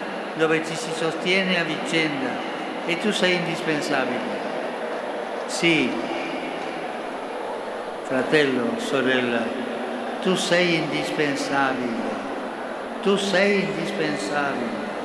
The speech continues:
e tu sei responsabile anche per la tua Chiesa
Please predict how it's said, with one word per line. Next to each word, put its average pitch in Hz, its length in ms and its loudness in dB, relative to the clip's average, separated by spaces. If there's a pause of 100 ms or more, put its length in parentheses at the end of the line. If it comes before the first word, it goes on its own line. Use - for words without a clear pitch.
(1000)
e 156 180 4
tu 226 160 6
sei 208 460 4 (180)
responsabile 170 1040 2
anche 160 400 2
per 143 180 0
la 139 120 2
tua 143 320 2
Chiesa 196 580 0